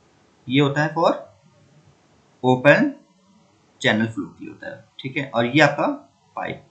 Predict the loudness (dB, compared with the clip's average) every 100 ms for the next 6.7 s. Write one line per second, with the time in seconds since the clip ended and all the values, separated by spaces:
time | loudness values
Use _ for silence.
0 | -16 -16 -16 -20 -20 -20 -20 -20 _ _
1 | _ _ _ _ _ _ _ _ _ _
2 | _ _ -16 -14 -18 -20 -14 -14 -14 -18
3 | -20 -20 -20 _ _ _ _ _ _ -6
4 | 2 4 6 6 6 6 4 4 4 4
5 | 4 2 0 -2 -2 -6 -8 -12 -2 -2
6 | -2 -8 -8 -6 -8 -10 -20